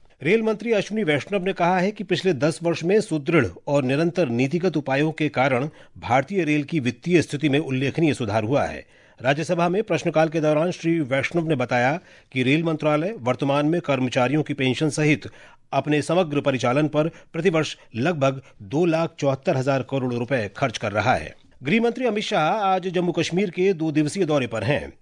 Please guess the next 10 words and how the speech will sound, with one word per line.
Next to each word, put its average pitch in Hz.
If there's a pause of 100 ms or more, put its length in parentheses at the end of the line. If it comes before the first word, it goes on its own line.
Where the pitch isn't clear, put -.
(260)
इस 151
दौरान 139
उन्होंने 151
कठुआ 165
जिले 135
में 147
अंतर्राष्ट्रीय 143
सीमा 135
से 135
लगे 147